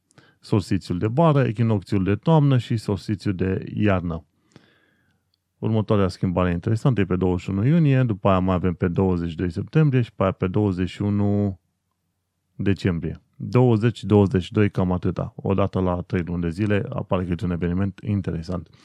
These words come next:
Deci, echinocțiul de primăvară a fost pe douăzeci martie la ora zece și douăzeci și opt. Eu eram chiar la muncă. Dacă stau să mă gândesc bine, probabil atunci luam și o primă pauză de, de cafea.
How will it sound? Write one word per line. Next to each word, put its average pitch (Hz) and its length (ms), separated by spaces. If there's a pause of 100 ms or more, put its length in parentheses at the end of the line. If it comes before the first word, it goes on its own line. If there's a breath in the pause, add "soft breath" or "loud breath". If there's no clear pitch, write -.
(840 loud breath)
Deci, 156 180
echinocțiul 113 440
de 92 60
primăvară 92 420
a 87 40
fost 95 220
pe 87 420 (180)
douăzeci 92 440
martie 90 600 (360)
la 95 120
ora 90 220
zece 87 280
și 82 200
douăzeci 82 560
și - 100
opt. 120 260 (100)
Eu 87 100
eram 95 280
chiar 95 220
la 92 60
muncă. 101 340
Dacă 92 240
stau 104 140
să 104 100
mă 101 100
gândesc 95 240
bine, 98 200
probabil 92 480
atunci 92 420
luam 98 120
și 95 340
o 90 380 (100)
primă 98 280
pauză 92 340
de, 87 340 (760 soft breath)
de 95 180
cafea. 90 400